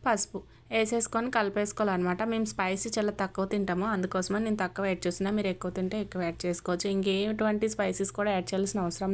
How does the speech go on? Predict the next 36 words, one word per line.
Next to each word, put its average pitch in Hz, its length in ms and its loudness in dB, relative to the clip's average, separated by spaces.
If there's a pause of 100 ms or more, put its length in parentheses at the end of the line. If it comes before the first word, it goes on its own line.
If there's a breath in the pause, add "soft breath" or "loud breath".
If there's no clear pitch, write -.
లేదు. 180 220 2 (800 loud breath)
చూసారు 233 340 2
కదా, 247 160 0 (140)
ఈ - 20 4 (100)
స్పైస్ 202 320 0
అయితే 202 220 -4
మాకు 214 180 -2
సరిపోతుంది. 180 540 0
ఇప్పుడు 190 200 0
అందులో 202 240 2 (1120 loud breath)
ఒక 226 100 0 (160)
టూ, 247 100 6 (240)
త్రీ 240 120 2 (100)
మినిట్స్ 226 340 2
పాటు 226 240 2
అట్లా 214 200 2 (120)
పెట్టేసి 208 440 0 (100)
మధ్యలో 202 340 2
కలుపుతూ 190 340 0 (140)
ఉంటే 196 200 0 (160)
కుక్ 196 220 0
అయిపోతుంది. 185 380 -2
అయిపోయింది. 185 340 -2
చూసారు 180 380 -2
కదా, 185 140 -2 (120)
మనకి 196 320 0
అడుగు 180 200 0 (100)
మాడిపోవడం 180 460 2
గట్రా 180 180 -2 (140)
ఏం 196 100 2 (100)
లేదు, 175 160 2 (120)
చాలా 185 160 2 (100)
సింపుల్గా 185 440 0 (100)
కుక్ 175 220 -2
అయిపోయింది, 180 420 2 (1200 loud breath)
చాలా 233 180 2